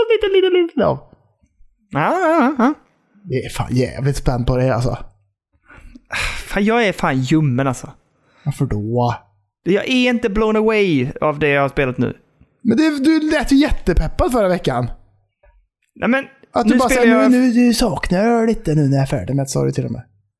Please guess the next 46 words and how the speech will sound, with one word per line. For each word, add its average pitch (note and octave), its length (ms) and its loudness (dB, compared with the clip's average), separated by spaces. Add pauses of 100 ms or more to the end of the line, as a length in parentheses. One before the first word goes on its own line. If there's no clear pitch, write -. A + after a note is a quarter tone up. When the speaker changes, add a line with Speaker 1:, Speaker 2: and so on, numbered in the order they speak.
(120)
Speaker 2:
Ja, C4 120 0
men C#4+ 220 0 (720)
det G3+ 140 -2
jag B3+ 140 2
sa C4+ 260 2
var A3+ 180 2
väl F3+ 120 -2
att - 280 -4
jag F#3 240 0
tycker F#3 380 -2
att F3 160 -2
jag E3+ 100 0
kanske F3 260 -2
vill E3+ 140 0
spela, D#3+ 540 0
men G#3+ 160 -2
alltså A#3+ 180 0
det, A#3+ 180 0
och A#3 120 0
det, A#3+ 120 0 (320)
jag G3 60 -2
vet, A3 140 -4
det A3 60 -2
förtar A3+ 520 0
lite A3+ 240 -2
för F3 240 0
mig. F#3+ 200 -2 (400)
Jag F#3 140 0
kände A#3+ 380 0
ju A3+ 60 0
då C4 140 2
när F#3 60 0
jag F3 80 -4
spelade F#3+ 480 0
Yuffie E3+ 520 0
och D#3 520 2
rullar D#3+ 220 2
eftertexter C#3+ 500 -4
i C#3+ 40 2
Yuffie C#3 400 0
att - 300 -8 (120)
Speaker 1:
Har C#3+ 120 -2
du G3 60 4
gjort A#3 120 0
det D3+ 60 0
nu? A#2+ 120 0